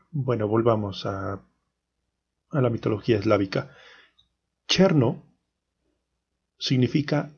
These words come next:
negro y Bog, dios,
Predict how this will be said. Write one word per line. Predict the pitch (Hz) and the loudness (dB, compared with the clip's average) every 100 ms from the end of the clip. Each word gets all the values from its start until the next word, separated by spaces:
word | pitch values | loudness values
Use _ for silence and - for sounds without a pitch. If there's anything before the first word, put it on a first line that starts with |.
| _ | _
negro | 117 123 160 120 - - _ _ _ _ _ | 0 2 4 2 0 -6 _ _ _ _ _
y | - 113 | -6 0
Bog, | 107 143 180 - _ _ _ _ _ | 4 2 0 -10 _ _ _ _ _
dios, | 147 135 120 98 - - | -12 2 4 4 2 -10